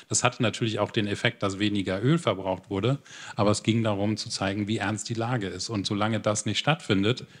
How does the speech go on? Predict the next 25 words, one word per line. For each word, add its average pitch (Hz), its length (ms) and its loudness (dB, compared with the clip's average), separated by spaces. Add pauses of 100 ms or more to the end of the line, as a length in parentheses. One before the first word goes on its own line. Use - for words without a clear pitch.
(260)
können 131 340 6
auch 113 240 4
alle 113 200 4
munter, 117 680 2
ähm, 110 460 2 (200)
darüber 120 380 6
diskutieren, 127 920 2
äh, 117 220 0
was 117 400 2
man 107 140 0
jetzt, - 440 -2
äh, 107 120 4
von 104 240 0
dem, 104 300 0 (640)
äh, 98 480 4
von 104 240 2
dem 101 400 4 (160)
Heizungs-, 120 720 2 (100)
äh, 107 300 4
Gesetz 101 600 4 (180)
denken 113 420 4 (140)
soll 104 260 6
oder 101 220 4
nicht. 139 400 4 (440)
Ähm, 107 340 4